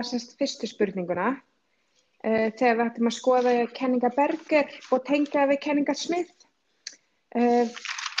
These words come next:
það er, sem sagt, við sáum, sem sagt, að þau eru, hérna, bæði að tala um hinn félagslega veruleika og Berger talar til dæmis um að samfélagið sé mannleg afurð og að félagsveruleikinn sé afurð liðinna athafna,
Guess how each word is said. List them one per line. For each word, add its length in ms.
það 120
er, 140
sem 160
sagt, 140
við 120
sáum, 300
sem 140
sagt, 160
að 80
þau 240
eru, 180
hérna, 800
bæði 280
að 100
tala 340
um 140
hinn 200
félagslega 460
veruleika 540
og 200
Berger 440
talar 320
til 140
dæmis 260
um 120
að 120
samfélagið 600
sé 260
mannleg 520
afurð 480
og 120
að 120
félagsveruleikinn 840
sé 220
afurð 560
liðinna 640
athafna, 480